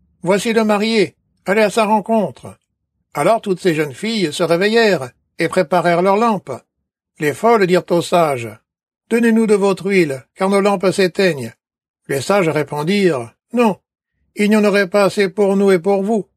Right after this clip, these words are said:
Allez plutôt chez ceux qui en vendent, et achetez-en pour vous. » Pendant qu'elles allaient en acheter, le marié arriva. Celles qui étaient prêtes entrèrent avec lui dans la salle des noces, et la porte fut fermée.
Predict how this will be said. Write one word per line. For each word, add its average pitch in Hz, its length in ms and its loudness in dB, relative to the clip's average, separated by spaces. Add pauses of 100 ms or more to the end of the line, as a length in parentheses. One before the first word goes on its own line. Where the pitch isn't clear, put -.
(360)
Allez 220 200 0
plutôt 214 400 0
chez 185 180 0
ceux 196 220 0
qui 190 160 -4
en 185 140 2
vendent, 165 400 -2 (260)
et 180 140 2
achetez-en 190 580 0
pour 190 220 0
vous. » 190 240 -2 (680)
Pendant 170 320 0
qu'elles 147 260 0
allaient 170 160 2
en 196 120 2
acheter, 151 500 -4 (400)
le 175 120 0
marié 190 340 2
arriva. 165 480 0 (280)
Celles 202 220 0
qui 196 100 -2
étaient 185 200 0
prêtes 208 340 -2
entrèrent 190 400 -2
avec 175 320 -2
lui 190 220 -4
dans 170 100 -2
la 170 140 0
salle 185 280 0
des 190 140 0
noces, 202 440 -6 (420)
et 175 60 0
la 175 120 0
porte 202 400 0
fut 190 180 -2
fermée. 170 520 -4